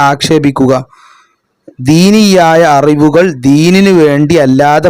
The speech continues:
പഠിക്കുക. അപ്പം നിങ്ങൾക്ക് ഇതിലേറ്റവും എളുപ്പത്തിൽ പഠിക്കാൻ കഴിയുന്നത് ഏതാണോ അത് നാല് നിങ്ങൾ പഠിക്കുക. അതിലേറ്റവും ഷോർട്ടായ, ഏറ്റവും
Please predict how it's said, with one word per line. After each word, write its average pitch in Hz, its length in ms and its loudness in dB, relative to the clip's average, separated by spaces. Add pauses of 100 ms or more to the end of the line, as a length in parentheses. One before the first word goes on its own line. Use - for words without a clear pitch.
പഠിക്കുക. 120 420 -2 (640)
അപ്പം 196 240 -4
നിങ്ങൾക്ക് 170 460 0 (640)
ഇതിലേറ്റവും 165 680 -2
എളുപ്പത്തിൽ 175 580 -2
പഠിക്കാൻ 160 440 -2
കഴിയുന്നത് 151 420 0 (120)
ഏതാണോ 139 360 -2 (240)
അത് 135 120 -2 (100)
നാല് 127 240 -2
നിങ്ങൾ 139 260 0
പഠിക്കുക. 131 300 -4 (140)
അതിലേറ്റവും 151 440 -2
ഷോർട്ടായ, 151 560 -2
ഏറ്റവും 147 180 -4